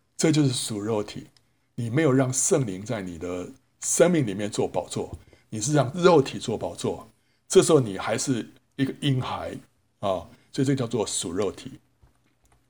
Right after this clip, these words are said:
那这个肉体呢，在圣经里面有时候用另外一个名称，就是救人啊，或者有时候我们会说，哦，这个是老我，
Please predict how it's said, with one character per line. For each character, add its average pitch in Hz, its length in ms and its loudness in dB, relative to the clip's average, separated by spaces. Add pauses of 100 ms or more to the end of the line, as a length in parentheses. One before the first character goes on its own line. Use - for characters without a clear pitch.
(720)
那 139 120 2
这 185 100 6
个 175 80 10
肉 180 200 10
体 135 200 -2
呢， 104 140 -4
在 123 120 -2
圣 139 180 0
经 135 140 2
里 101 80 -4
面 107 200 -4
有 104 120 0
时 147 100 2
候 135 120 6
用 135 160 2
另 135 120 4
外 120 80 0
一 110 40 -6
个 107 80 -8
名 98 180 -12
称， 107 180 -8 (300)
就 139 80 -2
是 120 220 -2 (100)
救 139 320 4
人 85 200 -4 (520)
啊， 87 240 -10 (340)
或 151 80 4
者 123 120 6
有 104 100 -2
时 131 60 0
候 120 40 4
我 101 60 2
们 113 260 -6
会 143 220 0
说， 123 360 0
哦， 113 120 -10
这 - 80 -6
个 127 60 -2
是 113 100 -8
老 92 280 0
我， 104 440 -2